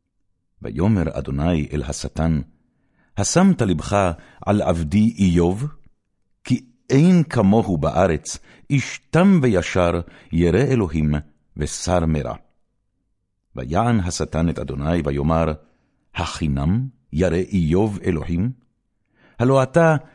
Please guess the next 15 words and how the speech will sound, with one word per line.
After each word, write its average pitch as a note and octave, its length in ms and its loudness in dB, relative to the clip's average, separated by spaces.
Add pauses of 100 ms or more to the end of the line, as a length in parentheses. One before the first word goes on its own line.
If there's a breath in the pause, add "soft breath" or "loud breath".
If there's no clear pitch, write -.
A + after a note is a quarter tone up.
(140 loud breath)
סחת - 520 -2
בעדו E2+ 720 2
ובעד F#2+ 320 2
ביתו, G2 540 0 (260 loud breath)
ובעד G#2+ 340 2 (180)
כל D3 300 2
אשר F2+ 300 -2
לו E2 220 2
מסביב. E2 580 -2 (640)
מעשה C2+ 340 -6
ידיו D2 440 -2
ברכת, C#2+ 460 -6 (560 loud breath)
ומקנהו A#2 640 2 (160)
פרץ A#2 420 0
בארץ. A#2 580 -2